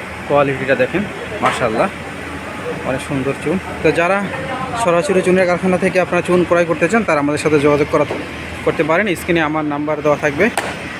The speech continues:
এবং চুনের আপনারা নিজেরা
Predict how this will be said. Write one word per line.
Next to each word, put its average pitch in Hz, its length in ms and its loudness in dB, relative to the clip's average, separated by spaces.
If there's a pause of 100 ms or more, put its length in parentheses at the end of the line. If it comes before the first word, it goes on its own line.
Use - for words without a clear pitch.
(440)
এবং 139 280 0 (1800)
চুনের 147 260 2 (2750)
আপনারা 135 440 0 (540)
নিজেরা 170 400 2